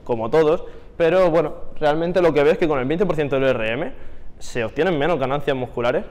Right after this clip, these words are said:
cuando los sujetos entrenaban, eh, durante doce semanas con frecuencia dos ahí, eh, hacían tres series básicamente,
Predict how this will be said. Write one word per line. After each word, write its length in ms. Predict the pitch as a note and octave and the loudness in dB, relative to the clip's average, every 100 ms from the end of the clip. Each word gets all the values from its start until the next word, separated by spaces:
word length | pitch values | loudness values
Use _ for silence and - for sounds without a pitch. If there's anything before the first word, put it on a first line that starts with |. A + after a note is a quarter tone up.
| - | -6
cuando 480 | C#3+ C#3 C3+ C3 A#2+ | -4 -2 2 2 2
los 160 | B2+ | -2
sujetos 400 | C3+ B2+ D3+ D3+ | -6 -2 0 0
entrenaban, 540 | D3 C3+ C3+ C3 D#3 G3 - - - | -2 -6 -4 -2 -2 -4 -10 -12 -6
eh, 100 | B2+ | -2
durante 300 | C3+ A#2 B2+ | -2 -2 0
doce 240 | C3+ C3+ | 0 0
semanas 360 | B2 A#2 F#3 G3 | -2 -2 -4 -2
con 420 | B2+ A#2 A2 G#2+ | -2 -2 -4 -6
frecuencia 460 | - C3 C#3 C#3 | -6 -4 -4 -2
dos 180 | C3+ C3 | -2 -2
ahí, 260 | C3+ C#3 D#3+ - - - - | -2 -2 -4 -10 -14 -14 -6
eh, 260 | A#2 A2+ A2+ | -2 0 -2
hacían 300 | G#2+ C3 A#2+ | 0 -2 0
tres 160 | B2+ | -4
series 260 | - C#3 D#3 | -2 -2 0
básicamente, 600 | A#2+ C3+ B2+ C#3 D#3+ | -4 -6 -6 -6 -6